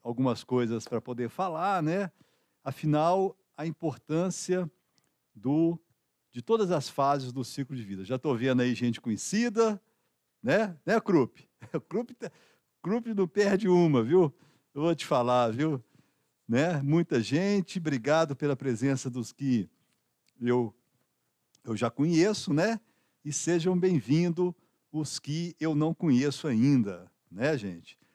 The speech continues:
Tamo aqui no I G T I, é, eu sou professor aqui já tem quase dez anos, e eu sou coordenador do curso de M B A em Gestão de Processos aqui, assim como o curso de B I.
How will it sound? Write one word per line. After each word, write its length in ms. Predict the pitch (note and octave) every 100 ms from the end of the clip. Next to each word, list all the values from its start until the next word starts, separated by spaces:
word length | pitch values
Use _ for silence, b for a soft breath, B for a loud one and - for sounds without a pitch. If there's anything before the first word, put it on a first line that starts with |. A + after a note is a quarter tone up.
| _ -
Tamo 200 | A3 G3+
aqui 240 | - F3+
no 180 | D#3 C#3+ - _
I 60 | -
G 180 | A2 C3
T 220 | - A#2
I, 360 | A#2 F#3+ G#3 - _ _ _
é, 220 | - B2+ B2+
eu 100 | D3
sou 160 | -
professor 540 | C#3+ C#3+ C#3+ A#2 - B2+
aqui 420 | - A2+ A#2+ G#2
já 140 | G2+
tem 460 | G2+ B2 A2+ G2 E2+ _ _ _
quase 320 | - D#3+ B2
dez 340 | G#2+ G#2+ G2 B2
anos, 640 | G3 A3+ B2 E2+ - - _ _ _ _ _ _ -
e 60 |
eu 100 | D3+
sou 160 | E3 G3
coordenador 720 | - F#3+ F3+ F#3+ F3 B2 D#3
do 100 | D#3+
curso 460 | - D3+ D3 - D#3+
de 160 | C3
M 160 | D3+ D#3+
B 180 | D#3 B2
A 80 |
em 160 | C3+ C#3+
Gestão 320 | C#3 B2+ C3+
de 60 | B2+
Processos 600 | C#3+ C3+ - A2 G#2+ A#2
aqui, 460 | C#3+ - D3 G3+ A#3 _ _ _ _ _ _ _
assim 320 | C3 - F3
como 220 | E3 F3+ F#3
o 20 |
curso 300 | - E3 D#3
de 100 | E3
B 120 | G3
I. 280 | D3 F#2